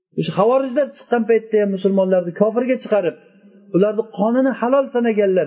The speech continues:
johillar, fitnachilar bo'lgan. Aksari fitnachilar bo'lgan. O'zi asli Usmonni o'ldirgan odamlar bo'lgan ular.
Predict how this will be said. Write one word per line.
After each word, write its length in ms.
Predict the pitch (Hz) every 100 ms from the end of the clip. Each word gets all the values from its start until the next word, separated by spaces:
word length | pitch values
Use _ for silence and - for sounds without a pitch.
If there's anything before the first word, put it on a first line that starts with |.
| 123
johillar, 540 | 175 233 226 254 277 254
fitnachilar 540 | - 233 233 226 202
bo'lgan. 260 | 160 113 92 - _ _ _ _ _ _ _ _ _ _ _ -
Aksari 440 | 254 - 277 285
fitnachilar 500 | - 233 269 269 285
bo'lgan. 240 | 214 170 175
O'zi 160 | 180
asli 300 | 220 277 269 269
Usmonni 440 | 214 233 262 262
o'ldirgan 360 | 262 240 262 254
odamlar 300 | 233 220 185
bo'lgan 220 | 151 131
ular. 200 | 113 92